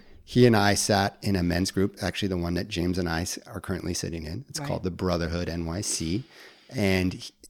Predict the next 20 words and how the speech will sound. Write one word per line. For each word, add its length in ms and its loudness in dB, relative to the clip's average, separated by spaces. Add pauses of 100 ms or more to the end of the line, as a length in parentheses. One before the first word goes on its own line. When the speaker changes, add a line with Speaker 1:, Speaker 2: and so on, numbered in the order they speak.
(140)
Speaker 1:
we 140 0
sat 260 2
in 100 2
a 40 -2
group 200 -4
together 320 -2
for 160 -4
about 240 -2
four 260 -2
years. 480 -2 (220)
This 200 -8
is 160 -8 (180)
dating 380 -4
back 380 -4
now 180 -4
six 280 -8
or 40 -10
seven 320 -4
years 220 -6
ago. 300 -6